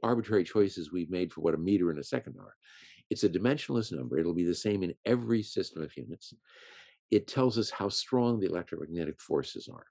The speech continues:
And since almost everything that we encounter in daily life that doesn't have to do with gravity depends upon electromagnetic forces, all of chemistry, you know, the fact that we're alive, uh, depends upon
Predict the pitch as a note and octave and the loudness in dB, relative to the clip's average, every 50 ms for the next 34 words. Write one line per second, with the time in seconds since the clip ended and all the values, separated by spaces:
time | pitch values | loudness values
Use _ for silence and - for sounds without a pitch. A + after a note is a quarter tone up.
0 | _ _ _ - - - - - _ - G#2+ G#2+ - - D#3+ D#3 C3+ A#2+ - - | _ _ _ -20 -20 -20 -20 -8 _ -2 -2 -2 0 0 0 0 0 -2 -2 0
1 | C#3 C#3+ C#3+ C#3+ B2+ - - - C#3+ E3 G3+ A#3 G3+ D#3+ - F3 D3+ B2+ A2 A2+ | 0 2 2 2 0 -2 -2 0 0 2 2 0 -2 -4 -4 -4 -2 0 0 0
2 | A2 A2 G#2 - - B2+ A#2+ A#2 G#2 F#2 F2+ E2 F#2+ F#2+ F#2+ F2 F2 D#2 D2 F2 | 0 0 -2 -4 -4 -2 2 2 2 2 2 2 2 2 4 2 0 0 0 -2
3 | F2 - - - - - _ _ _ - - - _ _ F2 E2 - F#2 E2+ E2+ | -4 -4 -6 -12 -18 -20 _ _ _ -20 -20 -20 _ _ 2 2 4 2 2 2
4 | F#2 D#2+ E2+ E2 D#2+ E2 C#2+ F2 F#2 E2 D2 - - - D2 D#2 F2 F2+ C#2+ A1+ | 0 -2 -2 -2 -4 -2 0 2 2 2 2 0 0 0 0 2 2 0 0 -2
5 | G1+ - - G#2+ - _ _ _ _ - _ _ _ _ _ _ _ _ _ _ | -4 -4 -6 -8 -12 _ _ _ _ -20 _ _ _ _ _ _ _ _ _ _
6 | - - - - - C3 C#3 D#3+ D#3 C3 A#2 - - - F#2+ F#2 F#2 F#2 F2+ F2+ | -6 -6 -6 -2 0 0 2 2 2 2 2 0 0 -2 -2 0 2 2 2 0
7 | E2+ - _ _ - _ _ _ _ _ E2+ F#2 G#2 G#2 - G2+ F2 D#2+ E2+ F2+ | -4 -6 _ _ -20 _ _ _ _ _ 0 0 0 0 -2 -4 -4 -4 -4 -4
8 | E2 D#2+ - - - - - - - - - - F#2 E2+ C#2 - - - - - | -6 -6 -2 2 2 2 2 0 -6 -8 -4 -2 -2 -2 -2 -4 -8 -10 -8 -6
9 | D#2+ D2 D#2+ D#2 - - - D#2+ C#2+ C#2+ D2+ D2+ D2+ - _ _ _ _ E2+ E2+ | -4 -4 -4 -4 -6 -2 0 0 2 2 0 -4 -8 -10 _ _ _ _ -6 -6
10 | C2+ C2+ - _ _ _ - D#2+ D2+ - - F2+ E2+ - - - - D#2+ D2 C#2+ | -6 -6 -8 _ _ _ -2 0 0 0 0 0 0 2 2 2 4 4 4 4
11 | C2 B1+ D2 D2+ D#2 C#2+ B1+ B1+ C2+ C#2+ C#2+ D2 D#2+ E2 - _ - - - _ | 4 4 4 2 0 0 -2 -2 -2 -2 -2 -2 -4 -4 -6 _ -20 -20 -20 _
12 | _ _ _ - F#2+ F2 E2 E2 E2 E2+ E2+ - F#2 - - C3 D3+ E3 D#3 D3+ | _ _ _ -4 -2 -2 0 0 0 0 -2 -2 -6 -4 -2 0 0 0 0 -2
13 | D3+ - - F#2 F2+ F#2 F#2 F#2 F#2 | -4 -6 -6 -6 -4 -4 -4 -4 -6